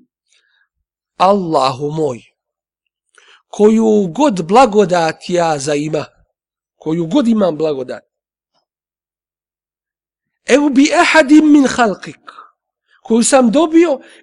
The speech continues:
ili mi je došla preko nekog od tvojih robova.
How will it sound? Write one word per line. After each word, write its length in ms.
ili 320
mi 120
je 120
došla 440
preko 400
nekog 400
od 220
tvojih 540
robova. 600